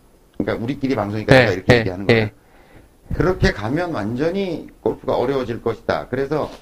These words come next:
Speaker 1: 전통적인 방식과 마음골프 학교의 어떤 강의와 어떤 교육적 관점과 철학이라 뭔가라고 하는 걸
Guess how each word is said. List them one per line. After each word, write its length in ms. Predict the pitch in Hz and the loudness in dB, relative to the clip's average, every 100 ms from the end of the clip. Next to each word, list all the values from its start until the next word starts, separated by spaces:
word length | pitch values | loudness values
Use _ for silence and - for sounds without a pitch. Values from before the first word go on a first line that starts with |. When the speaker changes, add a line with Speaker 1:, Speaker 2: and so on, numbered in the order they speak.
| - - | -20 -2
Speaker 1:
전통적인 600 | 117 185 170 170 165 165 | 0 0 -2 -2 -4 -4
방식과 460 | 139 113 - - 139 | -6 -8 -4 -2 0
마음골프 460 | 101 110 123 - | -2 -2 -4 -2
학교의 380 | 117 - 110 104 | -6 -6 -6 -4
어떤 300 | 92 - 90 | -6 -8 -8
강의와 840 | 90 87 101 98 85 113 98 78 - - - | -8 -6 -6 -6 -4 -4 -4 -6 -10 -14 -12
어떤 300 | - - 101 | -10 -6 -6
교육적 400 | - 101 92 87 | -4 -4 -6 -8
관점과 440 | 90 - 92 95 | -10 -8 -8 -8
철학이라 440 | - 127 117 104 92 76 | -6 -4 -4 -6 -6 -4
뭔가라고 560 | 107 117 123 117 101 92 | -4 -2 -2 -2 -2 -4
하는 160 | 92 98 | -8 -6
걸 260 | 123 92 | -4 -6